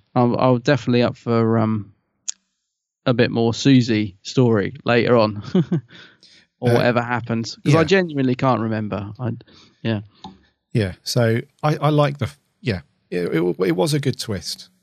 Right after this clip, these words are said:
Speaker 2: and I think it was a twist, a tw-, a twist. I think it was a twist that
Speaker 1: Twist.
Speaker 2: wasn't necessarily needed to make the story, you know, a, an amazing introduction, but it was good
Speaker 1: Mm.
Speaker 2: that they, they were thinking around more of a,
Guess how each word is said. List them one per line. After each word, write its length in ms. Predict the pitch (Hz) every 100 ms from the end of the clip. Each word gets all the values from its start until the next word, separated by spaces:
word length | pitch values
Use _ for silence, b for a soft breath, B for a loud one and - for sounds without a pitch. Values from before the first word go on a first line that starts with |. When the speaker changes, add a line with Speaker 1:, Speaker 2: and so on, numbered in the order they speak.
| _ _ _ _ _ -
Speaker 2:
and 100 | 120
I 60 | 117
think 260 | 151 143
it 80 | 165
was 180 | 135 123
a 60 |
twist, 460 | 120 - 127 113 -
a 100 | 143
tw-, 240 | 120 - -
a 60 |
twist. 480 | - 151 214 - - _ _ B -
I 60 | 127
think 200 | 156 -
it 60 |
was 160 | 135 117
a 60 |
twist 300 | 113 - 143
that 40 | 147
Speaker 1:
Twist. 100 | 127
Speaker 2:
wasn't 220 | 160 135
necessarily 520 | 135 120 123 127 107 104
needed 480 | 127 120 87 104 - _ _
to 100 | -
make 220 | 107 135
the 100 | -
story, 560 | 92 - 104 95 92 - _ _ _ _ _ _
you 100 | -
know, 180 | 92 87 101
a, 160 | - 135 131
an 80 | 104
amazing 420 | 104 104 95 101
introduction, 640 | 104 107 110 - - 98
but 100 | 113
it 100 | -
was 120 | 127
good 380 | 101 - 120 113
Speaker 1:
Mm. 120 | 113
Speaker 2:
that 200 | 107 110 _ -
they, 280 | 110 104 95 b b b b -
they 120 | 107
were 80 | 98
thinking 440 | - 117 104 110
around 500 | 104 104 101 98 - - _ _ _ -
more 300 | 151 110 98
of 100 | 90
a, 280 | 98 95 92